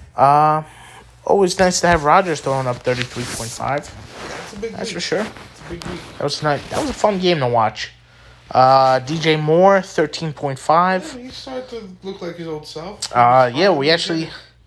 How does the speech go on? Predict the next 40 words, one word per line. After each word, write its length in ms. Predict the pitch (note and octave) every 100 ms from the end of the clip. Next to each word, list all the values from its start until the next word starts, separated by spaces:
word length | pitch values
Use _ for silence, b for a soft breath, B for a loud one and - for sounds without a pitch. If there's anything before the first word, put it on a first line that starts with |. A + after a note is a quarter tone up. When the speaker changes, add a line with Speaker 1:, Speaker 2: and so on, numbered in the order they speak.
| b b b b
Speaker 1:
he 140 | - D#3+
sent 220 | G3 F3+
me 120 | F3
a 60 | D#3+
trade, 420 | D3+ D#3+ F3+ F3+ -
D 100 | D3
J 160 | D3 D#3
Moore 240 | C#3+ D3+
for 140 | D#3+ C3+
Tyler 340 | C#3 C3+ C3
Lockett. 420 | B2 C3 D3 - - - b b b b b b b -
I 100 | B2+
said 180 | B2+ B2+
no, 240 | A#2 D3+ - B B B B B B B B B B _
'cause 120 | -
I 100 | B2
was 240 | A#2+ C#3
scared 240 | - C3+ B2
about 240 | A#2+ A#2
Robbie 320 | A2+ A#2+ A#2 A#2+
Anderson 480 | B2 A#2 C3 B2
stealing 480 | A#2+ - A#2+ A#2+ A#2+
that 220 | C3 B2+
with, 200 | A#2 A2+ -
uh, 240 | A#2 A2+ B2 B B B _
Cam 280 | - B2+ A#2+
Newton 260 | A#2+ B2
there. 180 | D#3+ F3+ B B B - _ - B B B B B B _ - - _ _ -
That 140 | - F3+
first 280 | A3+ - -
game, 240 | F#3+ E3
man, 220 | C#3 C#3
it 40 | C#3
was 240 | C3+ -
like 180 | B2+ B2+
him 260 | D3+ D#3 D#3
and 120 | C#3+
Robbie 520 | C#3+ C#3 C3 B2 A#2+
looked 400 | G#2+ B2 C3 B2
like 460 | B2 A2+ - -